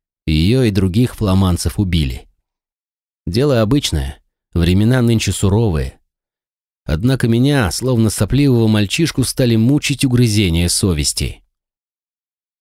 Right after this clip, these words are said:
Разумом я понимал, что поступил верно. Пленные мастера, если даровать им свободу, дадут доход графу, и на эти деньги он наймёт воинов, а кузнецы скуют ему оружие, которым крестоносцы станут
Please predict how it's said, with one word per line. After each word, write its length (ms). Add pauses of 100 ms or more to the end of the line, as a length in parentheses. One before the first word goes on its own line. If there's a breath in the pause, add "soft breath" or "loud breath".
Разумом 540
я 180
понимал, 440
что 180
поступил 440
верно. 400 (800)
Пленные 480
мастера, 480
если 240
даровать 400
им 100
свободу, 600 (300)
дадут 480
доход 340
графу, 580 (280)
и 80
на 160
эти 140
деньги 420
он 180
наймёт 360
воинов, 580 (320)
а 140
кузнецы 520
скуют 400
ему 260
оружие, 540
которым 340
крестоносцы 680
станут 460